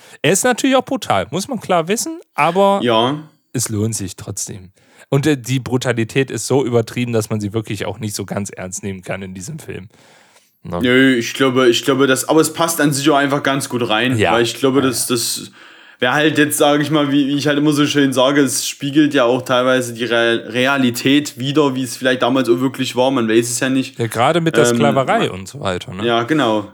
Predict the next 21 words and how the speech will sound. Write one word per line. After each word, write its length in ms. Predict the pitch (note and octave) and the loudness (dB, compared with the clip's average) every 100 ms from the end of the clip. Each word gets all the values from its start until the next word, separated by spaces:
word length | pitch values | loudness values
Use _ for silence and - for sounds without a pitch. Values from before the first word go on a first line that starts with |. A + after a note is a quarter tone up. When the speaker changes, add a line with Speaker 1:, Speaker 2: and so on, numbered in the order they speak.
| - | -10
Speaker 2:
Also 200 | A2 G#2+ | -6 -4
Speaker 1:
Ja. 60 | |
Speaker 2:
ich 100 | G#2 | -4
denke 200 | A#2+ B2 | -2 0
mal, 100 | B2+ | 2
da 80 | B2 | 2
war 300 | A#2 A#2+ B2 | 2 2 0
sicherlich 340 | A#2 E3+ D#3+ | 0 2 2
schon 320 | C#3+ C3 A#2+ A#2 | 0 -2 0 -2
so 80 | |
das 180 | A2 A2+ | -4 -6
ein 120 | E2+ | -4
oder 160 | A2+ G#2+ | -2 -2
andere, 540 | G2+ A#2 A#2 A#2 A2+ A2 - - - - | -2 -4 0 0 0 -2 -12 -18 -18 -18
da 240 | - B2+ | -2 2
war 80 | A#2 | 2
man 100 | A#2+ | 4
Speaker 1:
Ich 60 | B2 | 4
Speaker 2:
nicht 60 | A#2 | 4
Speaker 1:
muss 60 | |
den 40 | A#2 | 4